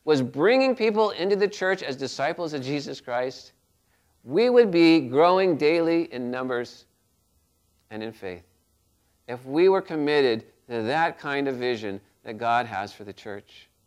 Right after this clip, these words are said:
That is what God wants. It's not just about the pastor. It's not just about the elders. It's not just about the deacons. It's about all of us learning about Jesus and then getting so excited about our faith that we just have to share it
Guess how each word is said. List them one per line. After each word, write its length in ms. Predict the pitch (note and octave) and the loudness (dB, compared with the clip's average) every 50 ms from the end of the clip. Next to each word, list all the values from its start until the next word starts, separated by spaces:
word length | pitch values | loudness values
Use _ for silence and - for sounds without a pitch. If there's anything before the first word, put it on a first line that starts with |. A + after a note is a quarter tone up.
| _ - | _ -16
That 200 | F3 G3 G#3+ A3 | -12 -10 -8 -8
is 100 | G3 F#3 | -6 -6
what 140 | F3 D3+ | -6 -6
God 180 | - D#3+ E3 D#3+ | -6 -6 -6 -6
wants. 420 | D#3 E3+ F3+ F3 C3 G#2 - - _ _ _ _ _ | -6 -6 -8 -8 -8 -10 -14 -20 _ _ _ _ _
It's 100 | - - | -10 -6
not 180 | A#3+ B3 A#3 | -4 -4 -2
just 160 | - F3 D3 - | -4 -4 -4 -2
about 240 | B2 A#2+ A2+ G#2+ | 2 2 2 2
the 80 | - G2+ | 2 -2
pastor. 520 | - G#2 F#2 F#2+ G#2 - - E3 F#3+ G3 - - _ | -6 -6 -6 -6 -6 -8 -8 -8 -8 -8 -8 -12 _
It's 120 | _ - A3 | _ -4 -2
not 160 | A#3+ B3+ A3 | 0 0 0
just 180 | G#3 F3 D3 | 0 -2 0
about 220 | C#3+ C3 B2+ A#2+ A2+ | 2 4 4 2 2
the 120 | A#2 - - | 0 -2 0
elders. 400 | G2+ G#2 G2+ G2+ C3 D#3+ F3+ - - _ - | 2 2 2 2 0 -2 -4 -6 -10 _ -6
It's 100 | G#3+ G#3+ | -4 -2
not 220 | A3 C4 C4 A#3 G#3+ | 0 0 0 0 -2
just 160 | F#3 D#3 E3+ | -2 -4 -2
about 240 | C#3 C3+ B2+ A#2 A2+ | 2 2 2 2 2
the 80 | A#2 | -2
deacons. 560 | G#2 G#2 A2 G#2+ G#2+ - E3 F#3 G#3+ G#3+ - - _ _ - | -6 -4 -4 -4 -4 -2 -4 -4 -4 -6 -6 -10 _ _ -10
It's 160 | - A#3 B3 | -6 -2 0
about 300 | B3+ A3 A#3 A#3 A#3+ A#3+ - | 0 2 2 2 2 2 0
all 320 | - - A3+ A#3+ C4 C#4 | 2 4 6 8 8 10
of 220 | C#4+ C#4+ C4 G3 E3 | 10 8 8 8 8
us 340 | C#3+ B2+ B2 - - - C#3+ | 8 8 6 4 0 -8 -6
learning 680 | C3 C#3 D#3 F#3+ A3 B3 B3+ B3+ C4 C4 C4 C4 B3+ - _ _ _ _ _ _ _ _ _ _ _ _ _ - | -4 -2 0 2 2 2 2 2 2 2 0 0 -2 -6 _ _ _ _ _ _ _ _ _ _ _ _ _ -8
about 300 | - D3 E3+ E3+ E3+ D#3+ | -6 -2 0 0 0 0
Jesus 540 | C3+ D3+ D#3 D#3+ D#3+ C3+ B2+ A2+ G#2+ G#2 - | -2 0 2 2 2 2 0 -2 -4 -4 -6
and 140 | - B2+ C3 | -8 -6 -4
then 140 | C3 C3 | -4 -4
getting 220 | C3 D3 C#3 C#3 C3+ | -2 -2 -2 -4 -4
so 260 | - - G#3 G#3 G#3+ | -6 -6 -4 -2 -2
excited 360 | A3 G#3+ - F#3+ E3 D#3+ D#3 | -2 -2 -2 0 0 0 2
about 180 | D3 C#3+ C3+ C3 | 4 4 4 4
our 100 | C3+ C3+ | 4 2
faith 240 | - B2 A#2 A2 - | -2 -4 -6 -4 -4
that 140 | C3+ C3+ | -6 -6
we 80 | D3+ D#3+ | -6 -6
just 240 | D3 E3 D#3+ - - | -8 -8 -12 -14 -12
have 260 | E3 E3+ F#3 - - | -12 -12 -12 -12 -16
to 80 | C3 - | -20 -18
share 300 | - - C3+ B2+ G#2 F#2+ | -14 -10 -8 -6 -6 -6
it 160 | F2+ _ | -8 _